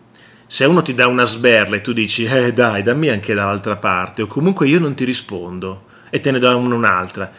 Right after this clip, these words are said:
"Io non ti rispondo", quella è stupidità, non è pacifismo. Perché, vabbè, poi entriamo qua in un discorso abbastanza lungo. Comunque, le piazze di Conte sulla pace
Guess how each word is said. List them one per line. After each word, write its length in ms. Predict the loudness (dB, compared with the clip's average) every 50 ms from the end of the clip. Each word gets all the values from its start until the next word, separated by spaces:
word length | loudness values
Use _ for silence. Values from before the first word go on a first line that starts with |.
| -20 -14 _
"Io 160 | -2 0 2
non 160 | 2 2 0
ti 120 | 0 -2 -2
rispondo", 800 | -2 -2 -2 -4 -4 -4 -4 -4 -6 -8 -6 -6 -6 -8 -10 -14 -20 -20 -20 -20 -20 -6 _
quella 220 | 4 6 6 6
è 20 |
stupidità, 640 | 4 2 0 -2 -4 -4 -4 -4 -2 0 2 2 2
non 160 | 2 0 -2
è 80 | -4 -4
pacifismo. 840 | -4 -6 -6 -6 -8 -10 -12 -14 -12 -10 -10 -8 -8 -10 -12 -12 -16 _ _ _ -20 -20 -20 -20 -20 -20 _ _
Perché, 680 | -4 -4 -4 -4 -4 0 2 4 4 4 2 0 -8 -20 -20 _ _ _ _ _ _ _ _ _ _ _ _ _ _ _ _ _ _ _ _ -20 -20 -20 _ _ _ _ _ _ _ _ _ _ -20 -20 -20 -20 -20 -20 -20 -20 -20 -20 -20 -20 -20 -20 -12 _
vabbè, 360 | -6 -2 0 2 0 0 0
poi 180 | 0 0 0
entriamo 420 | 0 -2 -2 0 2 2 2 0 -2
qua 160 | 0 0 0
in 80 | 2 0
un 140 | -2 -4
discorso 480 | -4 -4 -4 -2 -2 -2 -2 -2 -4 -4
abbastanza 560 | -4 -4 -4 -4 -2 -4 -4 -4 -4 -4 -4
lungo. 400 | -2 -2 -2 -4 -4 -6 -6 -8
Comunque, 720 | -4 -4 -2 -2 -2 -4 -4 -6 -8 -6 -4 -4 -4 -6 -10 -20 -20 -20 _ _
le 160 | -4 -2 -2
piazze 480 | 0 2 4 6 6 6 4 0 -2 -2
di 140 | -2 -2 -2
Conte 400 | 2 2 2 2 2 0 -2 -4
sulla 300 | -4 -2 -2 0 0 0
pace 600 | 2 2 2 2 2 0 -4 -6 -6 -6 -8 -12